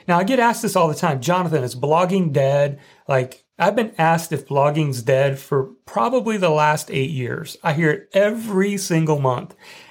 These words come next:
And the answer is no. And here's why. We just don't realize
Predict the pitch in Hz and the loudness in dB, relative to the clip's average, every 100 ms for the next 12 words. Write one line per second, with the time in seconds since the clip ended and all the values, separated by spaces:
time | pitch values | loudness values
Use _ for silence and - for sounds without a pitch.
0 | - 190 202 254 330 285 202 220 330 359 | -2 0 2 0 -2 -2 2 2 2 2
1 | 160 143 180 269 - 214 220 123 110 - | 2 2 0 -2 -2 -2 0 -2 -8 -16
2 | - - - 175 262 320 302 - 202 196 | -20 -20 -18 -4 0 0 0 0 0 2
3 | 170 254 214 139 127 143 - | 2 2 2 2 2 -2 -6